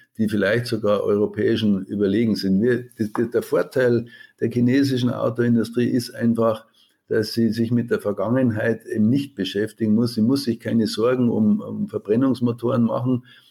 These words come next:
sondern die haben sich eben nur, äh, de-, der Elektromobilität und den anderen Konzepten verschrieben. Und das machen sie exzellent. Da sind die auf Augenhöhe zu den europäischen Herstellern, ohne Zweifel.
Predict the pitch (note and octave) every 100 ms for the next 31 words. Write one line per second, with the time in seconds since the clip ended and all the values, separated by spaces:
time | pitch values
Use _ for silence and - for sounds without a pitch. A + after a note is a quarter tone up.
0 | _ - A#2 A#2+ A#2 G#2+ - _ - G#2+
1 | A#2 A#2+ B2+ A2+ A#2 A2 A#2 C3+ C3 A#2+
2 | A#2+ A#2 A#2 A#2 - A#2+ A2 A2 A#2 -
3 | A2 G#2+ A#2 A#2+ B2 A#2+ A#2+ A#2 A#2 A#2
4 | A#2+ A#2 G#2+ G2+ G#2 A2 A#2 A#2 A#2+ A2
5 | A2 G#2 A#2 - G#2+ G#2 G2 - A#2 C3
6 | D3 - _ _ - A2+ A#2 A#2 A#2 B2
7 | A#2 A#2+ A2+ A#2 - C#3+ C#3+ G2 F#2+ A#2+
8 | A#2+ A#2+ G2+ G#2+ - F#2+ A2 B2+ A#2 C#3+
9 | D3 C#3 B2 A#2+ A#2 A2 A2 - A#2 A#2
10 | G#2 F#2 A2 A#2+ C3 C3+ C#3 C#3 - -
11 | - - - B2 A2 - G2+ G2 - D3